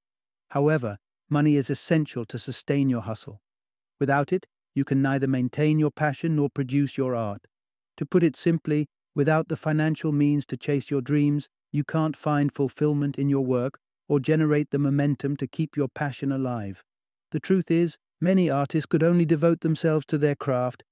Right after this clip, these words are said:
and thus derive meaning and create momentum by turning a profit. A prime example is Picasso. Without his financial success, he wouldn't have been able to produce the captivating paintings that provided him immense satisfaction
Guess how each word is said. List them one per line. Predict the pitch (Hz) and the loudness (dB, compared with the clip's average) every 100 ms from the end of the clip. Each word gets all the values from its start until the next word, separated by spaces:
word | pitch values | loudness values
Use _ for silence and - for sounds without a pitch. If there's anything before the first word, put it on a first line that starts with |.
| _ _ _ | _ _ _
and | 151 156 | 0 4
thus | 170 - | 2 2
derive | 165 160 156 156 | 2 4 4 2
meaning | 156 170 190 160 127 131 | 4 4 6 4 2 2
and | 135 | 0
create | - 156 151 165 | 0 2 2 2
momentum | 160 160 170 160 131 110 95 _ _ | 2 4 4 2 -2 -6 -8 _ _
by | 135 135 | -2 -2
turning | - 151 139 139 | 2 2 2 0
a | |
profit. | - 147 120 107 - _ _ _ _ _ _ _ _ - | 0 -4 -2 -10 -12 _ _ _ _ _ _ _ _ -8
A | |
prime | - 170 165 160 | 0 2 4 2
example | 131 156 156 143 131 | 2 2 2 0 -2
is | 135 | -2
Picasso. | 147 - 147 127 127 110 - _ _ _ _ _ - | -4 -2 -4 -4 -6 -6 -10 _ _ _ _ _ 0
Without | 170 196 202 | 2 4 2
his | 151 170 | 2 0
financial | - 165 165 160 156 | 2 2 4 2 0
success, | 135 147 - 160 151 | -4 -6 -2 -2 0
he | 170 | 0
wouldn't | 160 170 170 | 2 2 2
have | 143 | 0
been | 156 | 2
able | 151 151 151 | 2 0 0
to | 147 | -2
produce | - 123 143 139 | -2 0 2 0
the | 139 | -4
captivating | - 165 - 147 143 135 143 | -4 -6 -4 -2 0 0 -2
paintings | - 139 135 135 139 | -2 0 0 0 0
that | 143 - | -2 -2
provided | 143 147 151 147 | 0 2 2 0
him | 156 151 | 0 0
immense | 156 156 180 175 | 0 2 2 0
satisfaction | - 156 156 - 143 135 - 139 | -4 -4 -6 -6 -6 -6 -4 -4